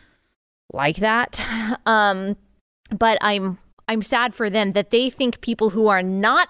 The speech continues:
okay with their husbands going to strip clubs are the ones who are unhealthy. Look, I mean, I wouldn't trade, I, I wouldn't trade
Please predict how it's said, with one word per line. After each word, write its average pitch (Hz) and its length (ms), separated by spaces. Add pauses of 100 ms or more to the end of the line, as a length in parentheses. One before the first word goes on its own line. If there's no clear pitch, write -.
okay 285 440
with 202 260
their 220 160
husbands 233 420
going 226 240
to 226 80
strip 233 300
clubs - 380 (520)
are 220 160
the 220 120
ones 208 680 (140)
who 220 320 (100)
are 185 520 (960)
unhealthy. 196 680 (320)
Look, 190 380
I 214 140
mean, 196 200
I 202 200
wouldn't 202 380
trade, 175 560 (320)
I, 208 440
I 240 60
wouldn't 202 340
trade 185 520